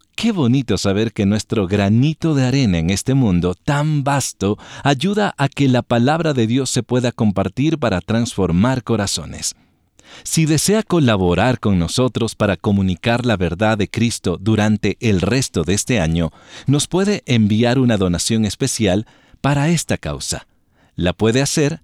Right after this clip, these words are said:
directamente a esta dirección. Visión para Vivir, P O Box dieciocho diecisiete, Frisco, Texas, setenta y cinco cero treinta y cuatro.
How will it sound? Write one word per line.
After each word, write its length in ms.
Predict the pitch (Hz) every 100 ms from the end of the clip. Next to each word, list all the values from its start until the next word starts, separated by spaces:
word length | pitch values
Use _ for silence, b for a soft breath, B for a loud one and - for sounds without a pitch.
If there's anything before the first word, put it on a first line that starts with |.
| _
directamente 920 | 120 147 156 - 110 127 147 147 143 -
a 160 | 101
esta 380 | 113 113 - 98
dirección. 680 | 104 104 - - 62 - - _ _ _ _ -
Visión 720 | 92 110 - - 160 165 160 -
para 220 | 101 98
Vivir, 460 | 123 110 62 67 - _ _ _ _
P 360 | - 107 127 147 _ _ _
O 260 | 110 104 113
Box 600 | 120 170 - - - - _ -
dieciocho 720 | 95 92 - 127 127 - 156
diecisiete, 840 | 107 85 - - 147 123 - - _ _ _ _ _
Frisco, 480 | 117 127 - - 135
Texas, 680 | - 127 - - 71 - b b
setenta 500 | - 117 104 113 117
y 60 | 139
cinco 440 | - 139 120 123
cero 360 | 117 - 117 113
treinta 400 | - 104 98 101
y 60 | 92
cuatro. 400 | 67 62 -